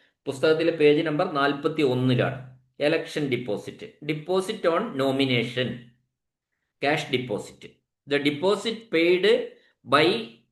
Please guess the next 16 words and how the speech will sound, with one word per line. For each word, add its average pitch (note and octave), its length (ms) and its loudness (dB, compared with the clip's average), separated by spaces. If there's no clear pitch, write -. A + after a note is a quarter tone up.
or D#3+ 220 8
on G3+ 140 2
behalf F#3 420 0
of D3 120 0
candidate D#3+ 460 0
should B2+ 400 -4
be D3 240 0
credited E3 480 2
to G3 200 2
the F#3+ 200 -2
head C#3 600 2
state G#3 1000 0
legislator F#3 840 0
election E3 500 -2
deposit A#2+ 560 -6
under F3 300 2